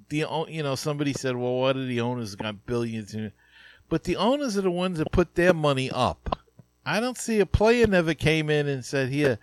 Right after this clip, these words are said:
here's a million bucks or two million bucks or three million bucks. Go get this guy." Very rarely do you see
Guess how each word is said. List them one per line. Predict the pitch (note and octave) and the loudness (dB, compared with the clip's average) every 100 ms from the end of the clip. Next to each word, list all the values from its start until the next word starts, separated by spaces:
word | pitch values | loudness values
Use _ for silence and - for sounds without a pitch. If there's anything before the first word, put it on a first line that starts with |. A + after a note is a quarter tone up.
| - - _ | -12 -20 _
here's | E3 F3+ D3+ | 2 4 2
a | |
million | D3 D3+ D3+ C#3+ A#2+ | 2 4 4 2 2
bucks | B2 B2+ - - | 4 4 0 -4
or | G#2+ | -4
two | G2+ - C#3+ | -4 -4 -2
million | C3 B2+ B2 | 0 0 0
bucks | G#2+ A#2+ A#2 - | 0 0 0 -4
or | |
three | G2 C3+ C#3 | -8 -6 -6
million | C3+ B2+ B2+ A#2 | -2 -2 0 -2
bucks. | G#2 A#2 A2 - | -2 0 0 -4
Go | - B2 | -2 -2
get | A#2+ A#2 G#2 | 0 -4 -2
this | A2+ G#2 | -8 -8
guy." | - E2+ D#2 | -8 -8 -8
Very | F2+ E3+ G3+ F#3+ | -2 2 4 6
rarely | E3+ E3+ D#3 C#3+ | 8 8 8 6
do | |
you | B2+ A#2+ | 2 -4
see | - C#3 B2 | -4 -6 -6